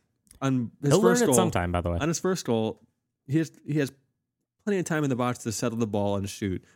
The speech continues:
Speaker 1: There's three defenders in front of him, but no one steps towards him. It's, that happens in the game later against New England when Carlos Teal had
Speaker 2: Yeah.
Speaker 1: acres of space in
Speaker 2: Yeah.
Speaker 1: the box. It's just no one takes initiative in the defense.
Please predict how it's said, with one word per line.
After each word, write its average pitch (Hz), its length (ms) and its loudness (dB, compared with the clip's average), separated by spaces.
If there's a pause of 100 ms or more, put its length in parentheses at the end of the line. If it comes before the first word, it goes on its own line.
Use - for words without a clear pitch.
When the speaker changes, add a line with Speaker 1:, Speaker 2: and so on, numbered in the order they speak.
(340)
Speaker 1:
There's 123 140 -2
three 156 180 -2
defenders 139 320 -2
in 120 80 -2
front 123 240 -2
of 104 80 -2
him, 101 260 -4 (280)
but 117 100 -2
no 117 80 0
one 113 140 0
steps 104 300 -4
towards 92 340 -6
him. 87 200 -12 (380)
It's, 131 160 -6 (420)
that 151 100 -2
happens 160 340 2
in 147 100 2
the 139 60 2
game 135 220 0
later 123 260 2
against 104 500 -4
New 117 200 0
England 104 220 -2
when 98 80 -2
Carlos 107 300 -2
Teal 107 240 -2
had 98 320 -4 (580)
Speaker 2:
Yeah. 123 120 2
Speaker 1:
acres 135 260 2
of 110 80 0
space 95 460 -4
in - 100 2
Speaker 2:
Yeah. 104 60 4
Speaker 1:
the 87 40 2
box. 101 480 -4
It's 127 160 -6
just 123 220 -4
no 127 160 0
one 127 280 0
takes 120 260 -6
initiative 117 440 -2
in 113 60 -2
the 110 60 -2
defense. 104 600 -4